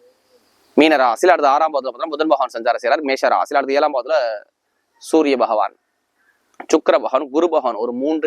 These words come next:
கிரகங்கள் சஞ்சாரம் செய்யும் உங்க ராசியை பாக்குறாங்க. பதினோராம் பாவத்துல கேது பகவான் சஞ்சாரம் செய்றாரு. இந்த மாசம் எல்லாமே பாருங்க கிரக அமைப்பு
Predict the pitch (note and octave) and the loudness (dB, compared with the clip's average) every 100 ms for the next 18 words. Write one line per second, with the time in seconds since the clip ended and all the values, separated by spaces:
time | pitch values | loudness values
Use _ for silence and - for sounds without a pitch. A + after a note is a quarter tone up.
0 | C#3 C#3 D3+ C#3+ B2+ B2+ A#2+ E3 D#3 B2+ | 0 0 0 -4 -2 0 0 0 0 2
1 | C3 C#3 A#2+ A#2 A2+ B2+ E3 C3+ D3 D3+ | 0 -4 -4 -4 -4 -6 -4 -2 0 0
2 | C#3+ A#2+ C#3+ - E3+ D#3+ C#3+ A#2 A2+ A2+ | 0 -4 -6 -4 -2 0 0 -2 -2 -2
3 | A2 F#2+ F2+ - _ _ - _ _ _ | -2 -4 -10 -12 _ _ -20 _ _ _
4 | _ _ - - C3 C3+ G3 - F#3 F3 | _ _ -4 0 2 4 2 2 2 2
5 | F#3+ F3 D3+ D#3 C3+ B2 F3 G4 - C#3 | 2 2 2 0 -4 -4 -8 -14 -12 0
6 | E3 G3+ G3 D3+ - | 2 2 -2 -4 -8